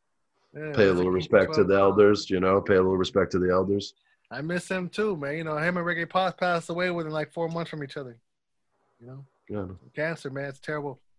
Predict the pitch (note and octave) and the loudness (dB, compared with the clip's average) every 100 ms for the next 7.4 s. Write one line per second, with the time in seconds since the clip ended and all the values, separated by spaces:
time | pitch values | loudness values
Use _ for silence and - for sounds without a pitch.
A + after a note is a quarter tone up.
0 | _ _ _ _ C#3+ C#3 C3 B2 A#2+ _ | _ _ _ _ -12 -10 -12 -16 -20 _
1 | _ _ _ _ _ _ _ _ _ _ | _ _ _ _ _ _ _ _ _ _
2 | _ F2 A#2+ D#3 F2+ G#2+ A2+ G#2+ A#2 A#2 | _ 4 6 6 6 6 6 6 4 4
3 | B2 A#2+ A#2+ A#2+ A#2 B2 B2 C3 C3 B2 | 6 8 8 6 6 6 8 8 6 6
4 | A#2 A2+ A#2+ A#2 A2+ B2+ A#2 A2+ A2 A#2 | 4 4 6 8 8 6 6 6 4 4
5 | A#2 A2 A#2 A2 A2 A2 A2 A2 A2+ A2+ | 4 2 2 4 6 4 2 2 2 4
6 | A#2 B2 G#2 F#2 F#2+ F#2+ F#2+ F#2+ G2+ G2 | 4 4 0 0 0 0 -2 0 2 0
7 | - G2+ F#2 - | 0 -2 -2 -4